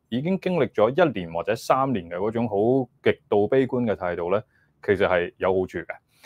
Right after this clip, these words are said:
咁同時間我哋都發現一樣嘢呢，就係，呃，即係喺今波嘅升幅之前呢，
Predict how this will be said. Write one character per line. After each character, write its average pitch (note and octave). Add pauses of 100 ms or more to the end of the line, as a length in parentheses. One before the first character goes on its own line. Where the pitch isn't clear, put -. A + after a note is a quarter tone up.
(260)
咁 D#3
同 G2
時 G2
間 G#2+
我 A2+
哋 -
都 D#3+
發 B2
現 G#2
一 A#2
樣 A#2
嘢 F2
呢， F#2+
就 F#2+
係， F2
呃， -
即 B2
係 G#2
喺 A2+
今 D#3+
波 C#3+
嘅 G#2+
升 C3+
幅 C3
之 B2+
前 G2
呢， G2